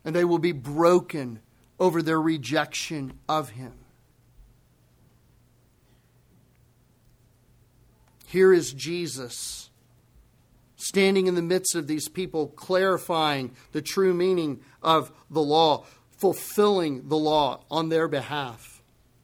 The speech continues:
on his own timeline.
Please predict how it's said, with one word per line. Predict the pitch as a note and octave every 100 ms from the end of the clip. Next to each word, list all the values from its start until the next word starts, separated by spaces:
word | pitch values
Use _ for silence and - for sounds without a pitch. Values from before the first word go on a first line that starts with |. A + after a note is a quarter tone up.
| _ _ _ _ _ _ _ _ _ _ _ _ _ _ _ _ _ _ _ _ -
on | G3+ G3 G3
his | E3+ F#3+ C#3+
own | G3 E3+ E3
timeline. | - E3 D#3 D3+ C3 A#2+ A#2